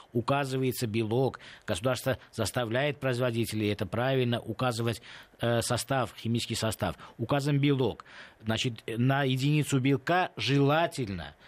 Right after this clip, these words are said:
чтобы был единица жира, но не более, потому что когда мы берём уже больше жира, то получается в данном продукте избыточное ко-, количество калорий. Да, конечно, нужно сказать, что, э, рацион состоит из разных продуктов, где-то жира больше, где-то меньше, но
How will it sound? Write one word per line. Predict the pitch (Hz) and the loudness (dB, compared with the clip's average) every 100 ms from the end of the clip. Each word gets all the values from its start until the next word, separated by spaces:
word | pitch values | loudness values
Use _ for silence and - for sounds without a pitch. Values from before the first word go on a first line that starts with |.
| - - | -20 -4
чтобы | 123 123 | 2 2
был | 117 131 160 165 | 2 4 4 2
единица | - 104 104 117 139 - 131 | 0 -2 0 0 0 0 0
жира, | 101 131 104 85 | 2 2 0 -4
но | 117 143 160 160 | 0 2 2 0
не | 143 139 | 0 0
более, | 127 147 131 98 | 4 4 4 0
потому | 92 98 110 120 | -4 -6 -4 -4
что | - | -4
когда | 110 120 127 | -2 0 0
мы | 127 120 | 2 2
берём | 107 113 120 - - - - | 2 2 2 0 -10 -14 -4
уже | 107 113 - - | 0 0 -2 -6
больше | 113 156 185 - 151 | 2 4 4 2 0
жира, | 123 127 98 85 | 2 2 0 -4
то | 117 | -4
получается | 98 117 117 - 165 151 135 - - - | -2 0 2 2 2 0 -2 -4 -10 -8
в | 113 | -2
данном | 151 156 139 | 0 0 -2
продукте | 120 123 110 - 117 | -2 -2 -2 -4 -6
избыточное | 123 131 143 120 131 | -4 0 0 0 -2
ко-, | 120 120 117 113 | 0 -2 -2 -2
количество | 120 123 - 113 104 - - | 0 0 0 0 -2 -6 -12
калорий. | - 127 135 107 78 - - | -2 2 2 0 -2 -10 -4
Да, | 131 | -2
конечно, | - 135 170 131 | -2 0 0 -2
нужно | 131 135 131 | 0 2 2
сказать, | - 127 127 | 0 2 2
что, | - 123 98 - - | 0 -2 -2 -8 -12
э, | - 117 117 | -2 0 2
рацион | 120 135 | 0 -2
состоит | 117 113 - 120 113 | -2 -2 0 0 0
из | 120 107 | -2 0
разных | 156 123 110 | 2 0 -2
продуктов, | 135 127 113 - 73 | -2 0 0 -4 -6
где-то | 90 110 101 90 | -2 -2 -2 -4
жира | 95 92 | -2 -2
больше, | 90 - 110 156 - | -2 -2 0 2 0
где-то | 101 104 101 | -2 -4 -2
меньше, | 101 147 135 - 90 | 0 2 0 -2 -2
но | 120 156 104 | 0 2 0